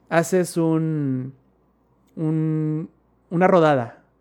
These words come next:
como que esquivas, vaya, en pocas palabras. Entonces, para utilizar las habilidades tienes que hacerlo con el L y con el R, con los botones de arriba. Este, y para utilizar las armas tácticas tienes que hacerlo con el stick izquierdo presionándolo como botón,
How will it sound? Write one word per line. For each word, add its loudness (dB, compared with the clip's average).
como -4
que -2
esquivas, -2
vaya, -8
en -16
pocas -18
palabras. -16
Entonces, -6
para 6
utilizar 2
las -4
habilidades 2
tienes -4
que -4
hacerlo -4
con -4
el -2
L 0
y 0
con -4
el 0
R, -4
con -8
los -4
botones -4
de 0
arriba. -2
Este, -6
y 0
para 2
utilizar 0
las 0
armas -2
tácticas -2
tienes -2
que -4
hacerlo -2
con -2
el -2
stick -6
izquierdo 0
presionándolo -8
como -6
botón, -4